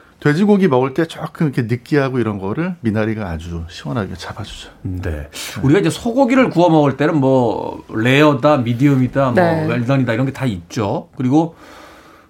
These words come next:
Speaker 2: 그 돼지고기를 먹을 때는 또 뭐 바짝 구워라 이런 건 있는데 미나리 어떻게 굽습니다? 사-, 삼겹살에다 이제 판에다 올리면 미나리도 구워야 되는데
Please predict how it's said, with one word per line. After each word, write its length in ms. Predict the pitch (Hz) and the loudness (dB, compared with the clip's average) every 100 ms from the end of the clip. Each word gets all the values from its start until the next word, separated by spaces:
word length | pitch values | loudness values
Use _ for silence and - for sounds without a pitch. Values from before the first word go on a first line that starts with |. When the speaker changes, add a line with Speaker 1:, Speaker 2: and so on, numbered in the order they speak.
| _ | _
Speaker 2:
그 360 | - 135 131 127 | -2 2 2 4
돼지고기를 460 | 147 147 185 247 233 | 4 4 4 2 4
먹을 180 | 151 | 4
때는 160 | 147 165 | 2 0
또 100 | 127 | -2
뭐 140 | 107 101 | -2 -6
바짝 320 | - - 185 | -4 -4 -2
구워라 220 | 135 110 | -2 0
이런 140 | 120 | 0
건 100 | 175 143 | 0 0
있는데 440 | 107 117 151 82 - _ _ - | -2 -2 -4 -6 -12 _ _ -4
미나리 440 | 127 214 277 320 | 0 2 2 4
어떻게 320 | 302 165 - | 4 2 0
굽습니다? 400 | 185 143 - 98 | -2 -2 -4 -4
사-, 240 | 82 - - - | -6 -14 -18 -16
삼겹살에다 680 | - 262 285 - 262 254 | -2 2 4 4 2 2
이제 260 | 240 220 214 - | 2 0 0 -4
판에다 260 | - 247 | 0 2
올리면 420 | 180 147 185 175 | 4 4 2 0
미나리도 320 | 127 185 226 185 | 2 2 2 2
구워야 220 | 143 180 | 4 2
되는데 580 | - 175 123 120 185 | 2 0 0 2 0